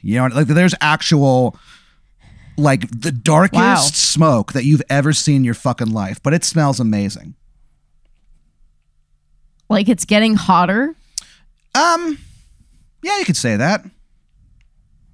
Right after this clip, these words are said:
Speaker 1: He goes,
Speaker 2: Okay.
Speaker 1: he go-, so he go-, so he goes on to tell you that in return, uh, you can use the orb of Illinois one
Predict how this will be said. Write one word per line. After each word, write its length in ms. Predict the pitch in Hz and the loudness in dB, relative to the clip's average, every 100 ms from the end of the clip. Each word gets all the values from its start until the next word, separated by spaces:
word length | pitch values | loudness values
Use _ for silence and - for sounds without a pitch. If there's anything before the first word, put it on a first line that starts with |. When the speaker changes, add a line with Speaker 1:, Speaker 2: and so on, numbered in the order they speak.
| _ - _ _ _ _ _ | _ -20 _ _ _ _ _
Speaker 1:
He 100 | - | -4
goes, 260 | 143 147 156 | 0 0 0
Speaker 2:
Okay. 260 | 156 147 170 - | -4 -4 -6 -2
Speaker 1:
he 80 | |
go-, 140 | 156 156 - | -2 -2 -4
so 140 | - | -2
he 80 | 165 | -2
go-, 180 | 147 147 | 0 -4
so 120 | - 185 | -2 0
he 60 | |
goes 160 | 196 247 | 0 0
on 80 | 220 | 0
to 60 | |
tell 160 | 175 170 | 0 0
you 60 | 151 | 0
that 140 | 143 | 0
in 160 | 185 208 | 2 2
return, 540 | 190 - 151 85 58 - _ _ _ - _ _ _ _ - | 0 -2 -2 -4 -10 -20 _ _ _ -20 _ _ _ _ -8
uh, 320 | 113 110 107 107 | -2 0 0 -2
you 100 | 147 | 0
can 160 | 190 | 0
use 500 | 160 135 147 151 135 | 2 2 2 2 -2
the 180 | 120 120 - | -2 -4 -2
orb 500 | 135 143 143 139 147 _ _ _ _ _ _ _ _ _ | 0 2 0 -2 -6 _ _ _ _ _ _ _ _ _
of 180 | 131 139 | -4 -2
Illinois 640 | 139 143 127 120 107 90 95 - _ _ _ | 0 0 0 0 -2 -4 -8 -12 _ _ _
one 640 | 107 95 98 113 127 156 | -10 -6 -2 -2 -2 -4